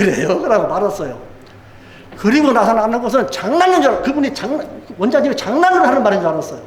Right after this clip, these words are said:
그리고 나서 요 몇 달 전에 우리 카톡방에 백삼십 명 들어와 있는 그 카톡방에 누가 덕이 뭐냐고 물어봤는데 답변해주는 사람이 하나도 없어.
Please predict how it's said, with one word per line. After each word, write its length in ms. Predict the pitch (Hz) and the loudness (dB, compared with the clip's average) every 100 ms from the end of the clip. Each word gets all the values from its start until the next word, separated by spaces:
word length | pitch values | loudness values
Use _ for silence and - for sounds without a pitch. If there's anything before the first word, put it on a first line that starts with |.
| - - - - - - - - - | -20 -20 -20 -20 -20 -20 -20 -20 -16
그리고 440 | - 190 233 247 | -4 0 2 2
나서 640 | 202 156 202 226 208 - - - - 143 | 2 2 2 0 -2 -6 -16 -20 -20 -4
요 160 | 196 220 | -2 2
몇 160 | 208 208 | 0 2
달 160 | 214 | 2
전에 380 | 175 170 185 - - - - - - | 2 2 0 -2 -6 -14 -18 -20 -16
우리 280 | 170 208 202 | -4 -2 -2
카톡방에 760 | - - 226 180 165 180 - - - - - - | -6 -4 -4 -2 -2 -2 -4 -10 -16 -20 -8 -4
백삼십 460 | 220 254 254 240 | 0 0 0 -2
명 140 | 233 180 | -2 -2
들어와 280 | 202 202 | 0 0
있는 260 | 180 185 185 | 0 -2 -4
그 160 | 190 - | -10 -12
카톡방에 500 | - 262 - 175 160 | -14 -8 -6 -6 -8
누가 400 | 180 165 - - - - - | -2 -2 -2 -10 -16 -18 -4
덕이 300 | 196 226 254 | 0 0 0
뭐냐고 340 | 226 208 170 | 0 0 0
물어봤는데 840 | 180 190 180 160 170 185 - - - - - - | -4 -4 -4 -4 -4 -6 -8 -14 -20 -20 -20 -6
답변해주는 560 | 220 226 330 302 277 208 | -4 -2 0 2 0 0
사람이 240 | 208 214 | -2 -4
하나도 320 | 190 269 226 | -4 -6 -6
없어. 220 | 202 180 | -10 -14